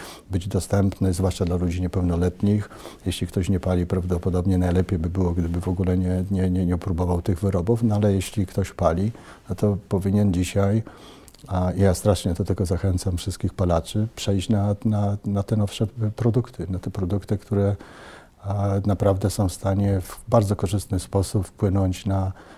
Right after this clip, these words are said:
na te kumulujące się ty, ty efekty palenia.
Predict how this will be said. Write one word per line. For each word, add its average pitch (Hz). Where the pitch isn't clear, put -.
na 95
te 98
kumulujące 101
się 95
ty, 95
ty 92
efekty -
palenia. 90